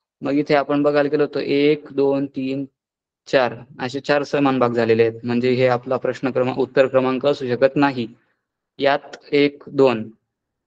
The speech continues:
समान भाग झालेले आहेत, यात एक, दोन समान भाग झालेले आहेत, मात्र हे समान भाग नाहीत. हा जो ट्रायंगल आहे, हा या, याच्या एरियापेक्षा जास्त आहे. म्हणजे हा जो फर्स्ट भाग होता, याच्या एरियापेक्षा जास्त आहे. त्यामुळे,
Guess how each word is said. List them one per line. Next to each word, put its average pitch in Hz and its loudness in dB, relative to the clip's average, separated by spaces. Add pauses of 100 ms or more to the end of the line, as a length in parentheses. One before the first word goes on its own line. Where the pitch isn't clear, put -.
(440)
समान 139 -2
भाग 131 2
झालेले 120 2
आहेत, 117 -4 (180)
यात 127 0 (160)
एक, 143 -2
दोन 135 0 (240)
समान 139 -2
भाग 131 2
झालेले 117 0
आहेत, 117 -6
मात्र 131 0
हे 165 2 (420)
समान 156 0
भाग 143 -2
नाहीत. 151 -2 (840)
हा 127 0
जो 147 0
ट्रायंगल 143 -4
आहे, 147 -2
हा 139 0
या, 143 0 (140)
याच्या 143 -2
एरियापेक्षा 143 0 (180)
जास्त 139 0
आहे. 117 4 (760)
म्हणजे 127 0
हा 127 4
जो 135 0
फर्स्ट 131 2
भाग 131 2
होता, 123 0
याच्या 131 2
एरियापेक्षा 131 0 (540)
जास्त 135 -2
आहे. 120 4
त्यामुळे, 147 0